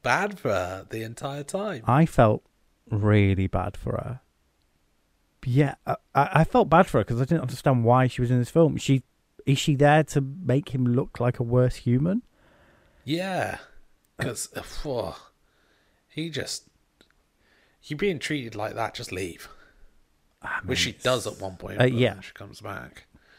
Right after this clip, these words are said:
Speaker 2: But yeah, it's, that is not a healthy relationship to be in.
Speaker 1: No,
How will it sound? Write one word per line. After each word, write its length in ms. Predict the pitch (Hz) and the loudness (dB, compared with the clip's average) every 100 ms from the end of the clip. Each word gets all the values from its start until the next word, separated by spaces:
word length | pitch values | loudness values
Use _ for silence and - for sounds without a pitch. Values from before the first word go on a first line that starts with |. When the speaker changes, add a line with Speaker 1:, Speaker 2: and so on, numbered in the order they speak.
| - - | -16 -12
Speaker 2:
But 100 | - | -8
yeah, 420 | 107 101 90 101 - | -6 -6 -8 -16 -20
it's, 720 | - - _ - - - - _ _ _ _ _ _ _ - | -20 -20 _ -18 -18 -20 -20 _ _ _ _ _ _ _ 0
that 180 | 147 143 | 4 4
is 180 | 110 104 | 4 4
not 580 | 117 117 104 - - - - | 4 6 4 0 -16 -14 -2
a 120 | 101 | 0
healthy 420 | 90 92 95 - | 2 2 0 -2
relationship 800 | 92 101 104 - - 110 117 117 | -4 -4 -6 -8 -10 -8 -8 -6
to 80 | 117 | -6
be 140 | - | -4
in. 280 | 98 - 123 - _ _ _ _ _ _ _ | -6 -6 -8 -10 _ _ _ _ _ _ _
Speaker 1:
No, 280 | - 120 87 | -8 -2 -2